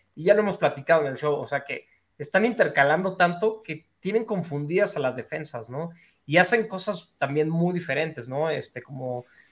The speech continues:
estos pases screen pass, ¿no? Los, los, eh, eh, motions pre-snap que están manejando con, con, con Mike McDaniels. Creo que todo esto suma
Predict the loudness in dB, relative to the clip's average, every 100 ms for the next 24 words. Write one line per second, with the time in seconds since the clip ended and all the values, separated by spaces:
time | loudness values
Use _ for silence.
0 | _ -14 -10 -8 -2 -2 -2 -10 -6 -6
1 | 2 2 2 2 2 2 0 -2 -8 -4
2 | -2 -2 -4 -4 -4 -4 -6 -6 -6 -6
3 | -6 2 4 4 0 -6 -6 -6 0 2
4 | 2 -4 -8 -6 -4 -2 -2 -4 -8 -8
5 | -10 -12 -12 _ _ _ _ _ -2 -2
6 | -2 -2 2 0 0 2 2 2 -4 -6
7 | -4 -4 2 4 6 4 0 -8 -6 -4
8 | -4